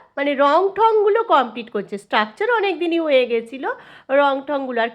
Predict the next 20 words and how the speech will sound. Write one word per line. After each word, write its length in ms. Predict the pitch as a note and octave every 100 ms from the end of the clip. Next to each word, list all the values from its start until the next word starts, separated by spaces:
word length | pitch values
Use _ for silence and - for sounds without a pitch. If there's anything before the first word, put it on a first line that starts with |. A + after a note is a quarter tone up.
| - -
কী 340 | C#4 E4 G4+
সুন্দর 460 | G#4 G#4 G4 G#4 G#4+
কালার 420 | F4+ D4 D4+ F4
কম্বিনেশন 640 | F4 F4+ F4+ G4 F#4+ G4 F4+
দেখুন, 300 | F#4+ G#4 A#4+ - _ _ F#3+
দারুণ 560 | G3 A#3+ A#3+ D#4+ G#4 G4+
ফটোজেনিক 640 | D#4+ C#4 D4+ D#4 D4+ D#4+
কালার 340 | C#4 A#3 A3 A3+
কম্বিনেশনগুলো, 880 | A#3 A3 A3 A#3 A#3 B3 B3 C#4+ F4+
এত 420 | A#3+ A3+ A3+ B3
ভালো 360 | A#3 A#3+ A#3
লেগেছে 400 | C4 D#4+ G4+ A4
আমার। 320 | G#4+ F4+ D#4+ E4+ - _ _ _ _
বিশেষ 480 | A#3 A#3+ E4 G4+ G4+
করে 140 | G#4+
এই 80 | G#4+
বারান্দার 640 | B3 A#3+ G#3+ A#3+ C4+ C#4+ C#4+
কালারটা 500 | A#3 G#3+ A3 A3 G#3+ - G#3
দারুণ, 600 | D4 F4 D#4+ D4+ B3+ A3
দারুণ। 340 | G#3 F3 F#3